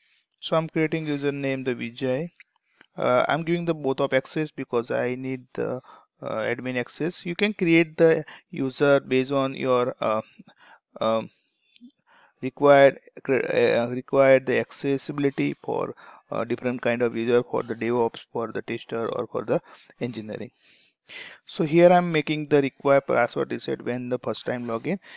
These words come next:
and it will be the, uh, auto generated password. Let's go for the permission. Okay, so it will ask for the permission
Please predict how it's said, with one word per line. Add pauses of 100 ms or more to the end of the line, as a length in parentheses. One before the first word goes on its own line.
(300)
and
it
will
be
the, (280)
uh,
auto
generated
password. (840)
Let's
go
for
the
permission. (1400)
Okay, (140)
so
it
will
ask
for
the
permission